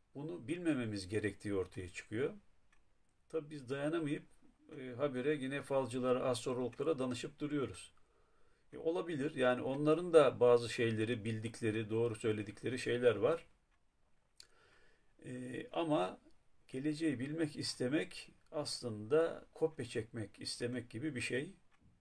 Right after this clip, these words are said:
E, bizim hayatımız bu bilgiye sahip olmadan,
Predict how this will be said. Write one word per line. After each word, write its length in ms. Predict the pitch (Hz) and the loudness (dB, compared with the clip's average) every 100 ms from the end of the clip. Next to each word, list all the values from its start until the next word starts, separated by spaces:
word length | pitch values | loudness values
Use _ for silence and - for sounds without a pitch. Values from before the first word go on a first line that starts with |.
| _ _ _ _ _ _ _ - | _ _ _ _ _ _ _ -18
E, 100 | 123 117 120 117 117 113 113 117 - - 120 | -10 -8 -6 -6 -6 -6 -8 -12 -18 -20 -12
bizim 280 | 120 147 135 | -8 -6 -4
hayatımız 840 | 135 143 139 139 143 175 - - - - _ _ - - - | 0 0 0 -2 -4 -4 -6 -14 -16 -20 _ _ -20 -20 -20
bu 580 | 113 117 156 160 127 - _ - | -16 -4 0 2 0 -8 _ -20
bilgiye 500 | 104 117 113 120 143 | -12 -10 -6 2 2
sahip 380 | 147 135 131 135 - | 4 0 -2 -2 0
olmadan, 640 | 143 170 160 120 127 180 | 2 4 4 6 4 2